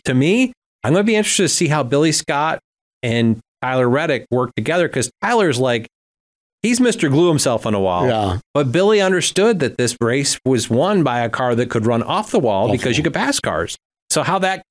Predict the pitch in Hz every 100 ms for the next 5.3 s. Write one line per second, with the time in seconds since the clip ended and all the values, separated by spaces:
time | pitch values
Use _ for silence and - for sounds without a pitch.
0 | - - 160 180 175 180 180 - 147 160
1 | 185 196 196 - _ - 110 120 120 117
2 | 147 170 139 135 143 117 - _ - 120
3 | 131 143 123 143 113 - 113 107 165 92
4 | 165 165 135 110 - 113 113 104 110 127
5 | 147 - 143